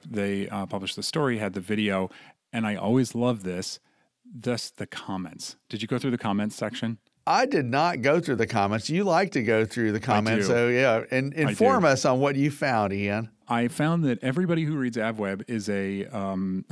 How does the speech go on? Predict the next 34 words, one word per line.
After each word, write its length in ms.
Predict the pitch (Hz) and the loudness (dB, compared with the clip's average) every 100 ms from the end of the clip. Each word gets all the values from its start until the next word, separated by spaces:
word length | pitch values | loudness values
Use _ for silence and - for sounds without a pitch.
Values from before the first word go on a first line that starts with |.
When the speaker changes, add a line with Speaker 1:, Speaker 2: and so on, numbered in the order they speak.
| - | -16
Speaker 1:
<laughs> 180 | - - | -16 -6
Speaker 2:
They're 160 | 165 | -2
opinionated. 640 | 175 165 147 123 107 92 87 | 0 0 0 0 2 2 0
Speaker 1:
a 40 | |
future, 520 | 127 175 180 196 165 - - - - | 0 0 2 4 2 2 -12 -16 -6
a 100 | 139 | 0
future 460 | 135 - 185 - 170 | 0 2 -2 2 0
fuels 440 | - 156 147 139 | 0 0 2 2
expert. 400 | 113 123 - 120 | 0 -6 -6 -4
Speaker 2:
Sure 200 | 180 180 | 0 4
Speaker 1:
Let's 160 | 147 127 | 4 6
Speaker 2:
they 40 | |
Speaker 1:
put 60 | 117 | 4
it 40 | 107 | 4
Speaker 2:
are. 60 | |
Speaker 1:
that 180 | 98 92 | 4 2
way. 160 | 90 90 | 0 0
Speaker 2:
Yes. 400 | 127 107 92 - - - | 2 2 0 -8 -16 -6
Speaker 1:
There 200 | 123 120 | 2 2
were 80 | |
seventy-five 640 | 117 - 147 170 160 147 127 | 2 2 2 2 2 0 0
comments 340 | 117 107 95 | 0 0 0
about 220 | 92 90 | -2 -2
this, 180 | 95 92 | -2 -4
very 320 | 98 117 175 | 0 2 2
few 240 | 170 131 120 | 0 0 0
about 180 | 104 | 0
the 140 | 101 101 | 0 0
actual 340 | 101 - 98 | -2 -2 -2
aircraft, 560 | 92 92 87 85 87 - - _ - | -2 -2 -4 -6 -8 -12 -20 _ -4
most 320 | 123 147 147 | 2 2 2
of 100 | 123 | -2
them 200 | 117 110 | 0 0
about, 680 | 104 98 101 98 98 - | 0 -2 -2 -2 -4 -6